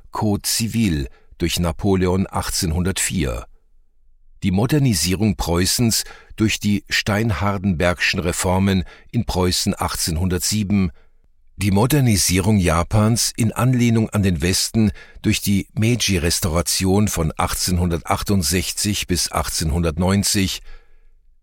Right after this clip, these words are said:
die Zentralisierung des Deutschen Reiches durch die Reichsverfassung von neunzehnhundertneunzehn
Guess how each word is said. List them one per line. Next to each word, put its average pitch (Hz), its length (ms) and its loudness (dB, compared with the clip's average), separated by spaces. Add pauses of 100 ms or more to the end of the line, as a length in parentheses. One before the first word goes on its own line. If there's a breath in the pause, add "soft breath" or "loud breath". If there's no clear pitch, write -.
(120)
die 110 100 0
Zentralisierung 123 1000 0
des 90 200 -2
Deutschen 101 400 0
Reiches 95 600 0 (300 loud breath)
durch 107 160 0
die 120 120 0
Reichsverfassung 101 920 0 (180 loud breath)
von 120 180 0
neunzehnhundertneunzehn 98 1300 0